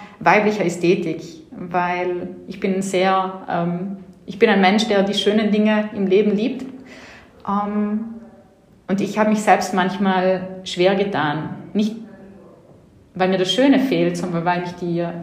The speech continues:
die weibliche Interpretation dazu gefehlt hat. Und das sind diese zwei Dinge, aktive Me-Time und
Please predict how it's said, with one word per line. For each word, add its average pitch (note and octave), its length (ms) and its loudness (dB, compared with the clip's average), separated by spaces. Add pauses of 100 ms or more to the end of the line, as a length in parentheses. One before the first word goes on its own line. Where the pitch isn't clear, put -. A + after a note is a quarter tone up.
die F3 80 -4
weibliche F3+ 400 2
Interpretation F3+ 720 -4
dazu F3 240 -4
gefehlt - 440 -10
hat. F3 140 -8 (400)
Und F3 140 -4
das F3 160 -2
sind G#3 440 0
diese G3 200 -4
zwei F3+ 280 2
Dinge, A3+ 640 4 (1500)
aktive A3+ 560 0
Me-Time A3 960 2 (100)
und F#3+ 500 -2